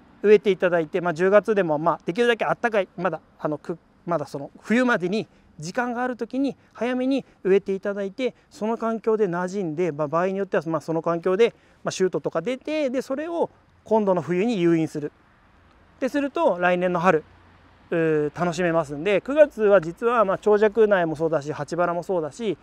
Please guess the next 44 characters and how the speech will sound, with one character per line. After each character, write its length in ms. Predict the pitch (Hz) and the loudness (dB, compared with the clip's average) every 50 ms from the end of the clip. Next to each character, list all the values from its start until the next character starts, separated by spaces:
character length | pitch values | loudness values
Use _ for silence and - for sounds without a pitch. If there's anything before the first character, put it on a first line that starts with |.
| - - | -10 -6
地 120 | 196 226 | -4 -2
植 200 | 240 254 254 262 | -2 -2 -2 -2
え 60 | 254 | -4
す 140 | 226 - 262 | -4 -4 -4
る 120 | 254 262 | -2 -2
の 160 | 247 233 220 196 | -2 -2 -2 -2
に 120 | 180 170 | -2 -2
も、 300 | 180 220 240 208 160 - | -2 0 2 2 2 0
あ 80 | - 180 | -2 -4
と 120 | 170 180 | -4 -2
植 140 | 180 220 254 | 0 0 0
え 20 | 262 | 0
替 160 | - 262 262 | 0 0 0
え 60 | 240 | -2
す 100 | - - | -2 -4
る 80 | 254 254 | -6 -6
の 140 | 247 226 202 | -4 -4 -4
に 80 | 185 | -4
も 100 | 185 180 | -4 -6
す 140 | 147 - 202 | -6 -4 -4
ご 120 | 220 247 240 | -2 -2 -2
く 100 | - - | -4 -6
そ 100 | - 175 | -6 -4
の 180 | 156 151 160 - | -4 -4 -4 -6
い 160 | - 233 233 202 | -6 -6 -6 -6
い 20 | |
時 120 | 160 165 | -6 -8
期 100 | - - | -10 -10
で 100 | 143 147 | -10 -10
す。 200 | 127 - 160 151 | -10 -10 -14 -14
そ 120 | - - 156 | -10 -8 -8
の 80 | 147 | -6
バ 140 | 143 160 165 | -4 -4 -4
ラ 120 | 202 214 214 | -2 -2 -4
が 120 | 220 208 | -4 -6
成 200 | - 226 233 226 | -4 -4 -6 -6
長 180 | 214 - 233 208 | -4 -6 -6 -6
す 120 | - 226 | -6 -8
る 80 | 208 214 | -10 -10
時 140 | 202 220 | -12 -12
期 100 | - 190 | -12 -10
な 100 | 170 156 | -10 -10
の 140 | 143 143 147 | -10 -10 -10
で、 220 | 180 269 247 - | -8 -6 -6 -6